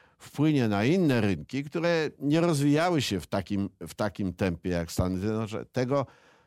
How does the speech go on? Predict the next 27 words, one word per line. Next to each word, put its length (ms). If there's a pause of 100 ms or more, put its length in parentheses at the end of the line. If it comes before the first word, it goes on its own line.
tego 240
nie 120
wiemy. 400
Więc, 380
e, 60 (240)
e, 340
jak 220
pan 280
pyta, 500 (460)
czy 360
jest 260
niebezpieczeństwo, 1040
no, 200
tylko 360
takie 540 (540)
bym 320
widział, 520
że, 440 (400)
e, 40
e, 540 (460)
wieloletnia, 1080 (180)
najdłuższa 680
hossa 480
w 60
historii 460
Stanów 360
Zjednoczonych 840